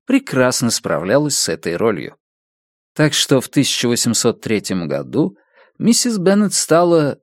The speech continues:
насколько позволял ее характер, счастливой женщиной,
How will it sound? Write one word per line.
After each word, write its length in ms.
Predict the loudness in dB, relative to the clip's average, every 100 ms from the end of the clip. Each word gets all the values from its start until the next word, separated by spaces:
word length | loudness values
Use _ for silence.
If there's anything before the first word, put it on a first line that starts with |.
| -2
насколько 480 | 0 2 0 -4 -2
позволял 500 | -4 0 2 2 0
ее 180 | -2 -4
характер, 760 | -6 -6 -6 -6 -4 -4 -6 _ _ -4
счастливой 880 | 0 2 2 2 2 4 2 0
женщиной, 640 | 2 4 4 2 -6 -8